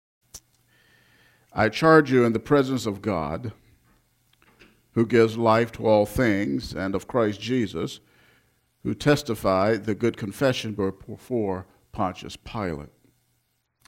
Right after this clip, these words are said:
that you keep the commandment without stain or reproach until the appearing of our Lord Jesus Christ, which he will bring about at the proper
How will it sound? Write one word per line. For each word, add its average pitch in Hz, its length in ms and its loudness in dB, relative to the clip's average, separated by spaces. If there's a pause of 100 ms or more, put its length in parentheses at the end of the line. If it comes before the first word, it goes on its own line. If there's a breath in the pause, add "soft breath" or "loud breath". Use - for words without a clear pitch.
(460)
that 110 180 0
you 120 140 -2
keep 151 280 2
the 131 60 -2
commandment 113 680 0
without 101 400 0
stain 98 560 -4
or 85 120 -6
reproach 90 640 -4 (580 soft breath)
until 110 260 -4
the 110 140 0
appearing 110 520 2
of 98 200 -2
our 92 100 -2
Lord 101 340 -2
Jesus 98 460 -8
Christ, - 760 -10 (1080)
which 113 200 -2
he 139 80 2
will 135 160 4
bring 110 280 -2
about 107 560 -2
at 98 200 -4
the 101 80 -14
proper - 400 -8